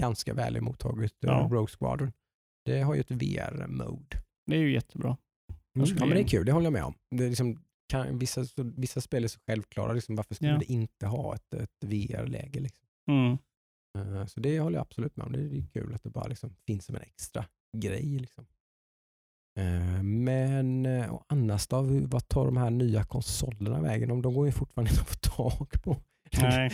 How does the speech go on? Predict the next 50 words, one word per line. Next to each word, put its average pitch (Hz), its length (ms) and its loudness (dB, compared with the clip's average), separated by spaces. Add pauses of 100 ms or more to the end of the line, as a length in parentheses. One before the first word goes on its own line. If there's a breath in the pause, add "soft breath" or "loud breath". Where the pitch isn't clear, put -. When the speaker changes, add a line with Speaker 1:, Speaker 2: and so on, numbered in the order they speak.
Speaker 1:
<laughs> - 120 -18
Jag 113 220 4
var 131 100 4
lite 123 180 0
sugen 113 600 2
nu, 135 140 8
så 120 100 2
här, 107 80 4
bara, 120 160 0
typ, 127 160 0
bara 120 140 4
blivit 120 220 2
mer 151 240 8
sugen 107 480 4
nu 131 260 4
än 147 80 0
vad 127 60 0
jag 117 40 0
var 113 80 2
innan 113 260 2
i 147 40 0
alla 170 100 0
fall. - 180 -4
Typ - 200 -10
så - 100 -10
här, 147 80 -12 (480)
rätt - 100 -6
nice 151 160 -8
att - 120 -6
ha 170 80 -8
en 156 80 -8
P 160 220 2
S - 140 -18
fem, 156 140 -8
liksom. 170 240 -18 (880 soft breath)
Speaker 2:
Ja, 147 380 6
Speaker 1:
Eh. - 60 4
Speaker 2:
jag, 165 280 6
jag 170 100 6
börjar 156 200 8
komma 127 280 4
dit. 117 240 4
Jag 123 100 4
kommer 127 140 4
nog 117 120 4
vänta 113 320 2
tills - 400 -2
det 117 100 0
släpps 113 220 0
Speaker 1:
Mm. 110 160 2